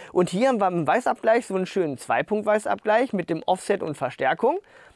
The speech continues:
also mit den unteren und oberen Bildbereichen. Fun Fact an dieser Stelle, egal ob ihr im Offset oder in der Verstärkung rumstellt, es zieht sich durch das gesamte Frequenzspektrum <laughs> eisern durch. Also das ist schon mal totaler Mist. Und wenn wir jetzt auf den zwanzig Punkt Abgleich gehen, wo ich denke, ah, zwanzig Punkte,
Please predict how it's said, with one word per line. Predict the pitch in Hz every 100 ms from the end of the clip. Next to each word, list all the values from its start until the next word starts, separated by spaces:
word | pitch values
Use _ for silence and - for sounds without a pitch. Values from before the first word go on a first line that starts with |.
| _ -
also | 151 165 170
mit | 170 160
den | 151
unteren | 196 214 196
und | 180
oberen | 175 160 143
Bildbereichen. | 180 - 214 214 233 294 359 - - - -
Fun | 190 233
Fact | 233 233 -
an | 170
dieser | 196 226
Stelle, | 226 226 240 254 - _ _ -
egal | 175 165 196
ob | 233 202
ihr | 196
im | 175 -
Offset | 208 - 226
oder | - 180
in | 170
der | 160
Verstärkung | 156 143 185 226
rumstellt, | 196 220 214 226 226
es | - 165
zieht | 202 196
sich | 196
durch | 180 185
das | 175 165
gesamte | 147 147 226 254
Frequenzspektrum | 214 196 - 185 202 196 185 190 180
<laughs> |
eisern | 175 226 180 175
durch. | 175 180 156 -
Also | - 147 156
das | 180
ist | 202
schon | - 190
mal | 170
totaler | 156 - 160 151
Mist. | 160 160 - - - - - -
Und | 175
wenn | 202
wir | 208
jetzt | 196
auf | 180
den | 170 147
zwanzig | - 226 294 311
Punkt | - 190
Abgleich | 151 - 139 131
gehen, | - 104 - - -
wo | 170
ich | 175
denke, | 175 165 196
ah, | 202 170
zwanzig | 185 185 175
Punkte, | 226 262 254 185